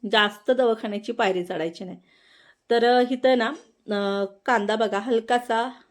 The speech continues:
ट्रान्सपरंट झाला की यामध्ये कट केलेले दोन टोमॅटो घालून घेतलेले आहेत. आणि टोमॅटो आहे ना लवकर असे मऊसूद होण्यासाठी ना आपलं नेहमीप्रमाणे लगेचच मीठ घालून घ्यायचं.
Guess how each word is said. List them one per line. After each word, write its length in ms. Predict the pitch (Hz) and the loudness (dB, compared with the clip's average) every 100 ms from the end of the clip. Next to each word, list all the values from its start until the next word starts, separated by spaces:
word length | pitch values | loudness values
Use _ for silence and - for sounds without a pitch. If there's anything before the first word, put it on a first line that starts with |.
| _ _ _ _ _ _ - | _ _ _ _ _ _ -4
ट्रान्सपरंट 560 | 226 214 220 233 220 220 | 0 0 0 0 0 0
झाला 300 | 254 202 196 | -2 -2 -4
की 160 | 214 | -4
यामध्ये 480 | 208 208 208 214 247 254 - | -4 -2 -2 0 0 -4 -8
कट 120 | 214 - | -8 -2
केलेले 320 | 214 208 208 | -2 0 0
दोन 260 | 208 208 214 | 0 -2 -2
टोमॅटो 420 | 220 208 196 202 | -2 -2 -2 -2
घालून 280 | 226 214 196 | -2 -2 -4
घेतलेले 320 | 196 202 185 | -4 -2 -4
आहेत. 120 | 254 _ _ _ - _ - | -4 _ _ _ -20 _ -8
आणि 360 | 196 214 220 | -4 0 0
टोमॅटो 440 | 226 247 240 240 254 | 2 2 4 4 4
आहे 100 | 226 | 2
ना 200 | 208 247 _ _ _ | 0 -6 _ _ _
लवकर 640 | 233 247 254 - 285 285 294 | 2 4 2 2 4 4 4
असे 320 | 262 262 254 | 2 0 0
मऊसूद 680 | 240 233 240 - 233 240 233 | 0 -2 -4 -4 -2 -2 -2
होण्यासाठी 640 | 226 220 220 226 220 226 | -2 -2 -2 -4 -2 -2
ना 200 | 202 220 - | -4 -12 -10
आपलं 340 | 226 247 262 | -10 -2 0
नेहमीप्रमाणे 800 | 277 277 277 269 269 254 247 247 254 _ - | 2 0 0 0 0 2 0 -4 -8 _ -6
लगेचच 580 | 240 240 294 311 311 277 | -2 0 -2 -4 -4 -2
मीठ 200 | 247 208 | 0 0
घालून 300 | 226 202 202 | -2 -4 -2
घ्यायचं. 320 | 196 180 | -2 -2